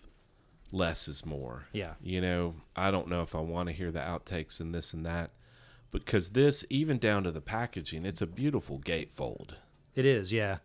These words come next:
Speaker 2: The
Speaker 1: I
Speaker 2: artwork's
Speaker 1: mean,
Speaker 2: great on it, and I think Linda did all the artwork.
Speaker 1: She
Speaker 2: Did the
Speaker 1: did.
Speaker 2: pictures and art.
Speaker 1: You can tell that, you know, the love was put into that as far as the total package,
Speaker 2: You
Speaker 1: and
Speaker 2: know, I,
Speaker 1: it's
Speaker 2: I wonder if this isn't, like,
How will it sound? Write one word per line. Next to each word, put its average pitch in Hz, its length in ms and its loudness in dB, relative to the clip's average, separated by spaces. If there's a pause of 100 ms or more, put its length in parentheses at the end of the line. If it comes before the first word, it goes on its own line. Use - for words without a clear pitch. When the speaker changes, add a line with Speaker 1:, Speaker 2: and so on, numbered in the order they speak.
Speaker 2:
The 120 100 4
Speaker 1:
I 151 80 10
Speaker 2:
artwork's 180 280 8
Speaker 1:
mean, 87 80 4
Speaker 2:
great 117 200 2
on 98 180 0
it, - 140 8
and 120 80 2
I 120 100 0
think 147 180 -2
Linda 113 280 0
did 101 160 -6
all 104 140 -4
the 101 80 -6
artwork. 98 500 -6
Speaker 1:
She - 220 -2
Speaker 2:
Did 85 220 2
the 76 100 2
Speaker 1:
did. 78 60 -8
Speaker 2:
pictures 104 380 -4
and 101 100 -4
art. 104 320 -4
Speaker 1:
You 120 180 0
can 104 180 0
tell 90 600 4 (800)
that, 87 420 0 (320)
you 95 160 -2
know, 69 300 -4 (600)
the 90 100 0
love 92 340 2
was 87 160 -2
put 87 220 -2
into 80 280 -6
that 71 320 -6 (180)
as - 140 -10
far 85 200 -4
as 78 120 -6
the 78 60 -10
total 73 280 -6
package, 90 540 -6
Speaker 2:
You 143 40 2
Speaker 1:
and 151 80 2
Speaker 2:
know, 190 120 4
I, 143 160 6
Speaker 1:
it's 135 100 4 (260)
Speaker 2:
I - 120 -6
wonder 170 400 4
if 123 180 0
this 135 220 2
isn't, 131 380 2 (160)
like, 104 460 -6